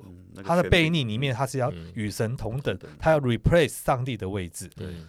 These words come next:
Speaker 2: 所以这个罪其实是最厉害的罪，
Speaker 1: 对，
Speaker 3: 对。
Speaker 2: 而且很难，很难，这个，
Speaker 1: 悖-，
Speaker 2: 这罪很难，
Speaker 1: 悖逆嘛，
Speaker 2: 嘿，
Speaker 1: 哦，
Speaker 2: 这个悖逆，
Speaker 1: 就是悖逆，嗯。
Speaker 2: 这个悖逆的罪，哈，这个是，是很难的。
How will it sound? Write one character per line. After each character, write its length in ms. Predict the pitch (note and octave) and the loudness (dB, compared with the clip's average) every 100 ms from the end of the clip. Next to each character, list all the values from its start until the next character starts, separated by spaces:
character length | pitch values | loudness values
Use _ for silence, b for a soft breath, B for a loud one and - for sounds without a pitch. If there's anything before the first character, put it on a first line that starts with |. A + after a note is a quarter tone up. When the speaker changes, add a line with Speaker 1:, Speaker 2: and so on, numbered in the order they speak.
| F2 | -18
Speaker 2:
所 140 | - F3+ | -8 -8
以 40 | |
这 140 | - | -4
个 100 | F#3+ | -4
罪 220 | D#3+ E3+ B2+ | -2 -2 -4
其 140 | B2+ | -4
实 120 | G#2+ | -6
是 100 | G2+ | -8
最 260 | G#2+ B2+ G#2 | -4 -2 0
厉 180 | A2+ G#2+ | 0 0
害 160 | - E2+ | 0 0
的 120 | F#2 | -2
罪， 240 | - G2 - | -4 -6 -8
Speaker 1:
对， 200 | E2+ D#2+ | -12 -8
Speaker 3:
对。 220 | E2+ E2 | -6 -4
Speaker 2:
而 160 | F#2+ | -2
且 160 | A2 G#2+ | 2 0
很 180 | F2 F#2+ | 0 -4
难， 220 | F2+ G2+ - | -6 -6 -6
很 200 | B2 G#2+ | -4 -2
难， 260 | G2 A2+ A#2+ b _ | -2 -2 -4 b _
这 120 | - | -2
个， 60 | D3+ | -2
Speaker 1:
悖-， 40 | F3+ | -2
Speaker 2:
这 100 | E3+ | -2
罪 160 | E3 B2 | 0 0
很 160 | G2+ | -2
难， 180 | G2 E2 | -4 -6
Speaker 1:
悖 40 | |
逆 20 | F2+ | -8
嘛， 60 | |
Speaker 2:
嘿， 100 | C3 | -6
Speaker 1:
哦， 40 | G#2+ | -4
Speaker 2:
这 80 | E3+ | -2
个 80 | D3 | 0
悖 280 | F3+ D#3 | 2 2
逆， 0 | |
Speaker 1:
就 100 | D3 | 0
是 20 | D#3 | 0
悖 120 | G#2+ | -2
逆， 200 | F2+ D#2 - | -6 -14 -18
嗯。 140 | - - | -20 -12
Speaker 2:
这 120 | - | -4
个 80 | D#3+ | -2
悖 240 | D#3 D#3+ C#3+ | 0 0 0
逆 140 | C#3+ | -2
的 100 | A2+ | -4
罪， 280 | - B2+ F#2 | -4 -4 -4
哈， 220 | F2 F#2 | -8 -8
这 120 | G2 | -8
个 280 | A#2 G#2+ G2 - b _ | -8 -6 -6 -10 b _
是， 180 | - C#3 | -8 -8
是 280 | B2 - B2+ - | -6 -10 -12 -12
很 200 | - A#2+ | -10 -8
难 180 | F2+ D#2+ | -8 -10
的。 180 | D#2+ F2 | -12 -16